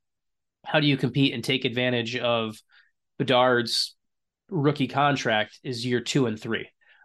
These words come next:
of how do you, okay, you signed, you signed a lot of short-term deals this year.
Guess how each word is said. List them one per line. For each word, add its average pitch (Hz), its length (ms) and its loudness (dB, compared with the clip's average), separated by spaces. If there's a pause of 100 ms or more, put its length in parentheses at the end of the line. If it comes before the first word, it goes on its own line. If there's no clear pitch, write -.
of 110 460 0 (420)
how 135 200 2
do 131 80 0
you, 127 160 4
okay, 107 480 -2 (320)
you 127 100 -10
signed, 131 380 0
you 123 160 -8
signed 147 320 2
a 135 40 2
lot 131 300 6
of 127 180 0 (360)
short-term 139 680 -2
deals 120 320 -2
this 117 240 -4
year. 117 440 2